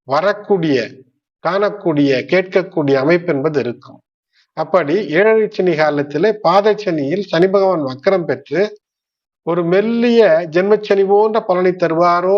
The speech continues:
என்று எதிர்பார்க்கக்கூடிய காலமாக இருந்தால் அந்த காலம்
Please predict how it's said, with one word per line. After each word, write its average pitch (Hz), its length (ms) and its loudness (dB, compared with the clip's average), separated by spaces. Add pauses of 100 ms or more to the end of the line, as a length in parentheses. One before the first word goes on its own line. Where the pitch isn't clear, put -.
என்று 143 260 0
எதிர்பார்க்கக்கூடிய 165 1040 0
காலமாக 131 640 -4
இருந்தால் 117 520 -2 (840)
அந்த 196 420 0
காலம் 190 440 0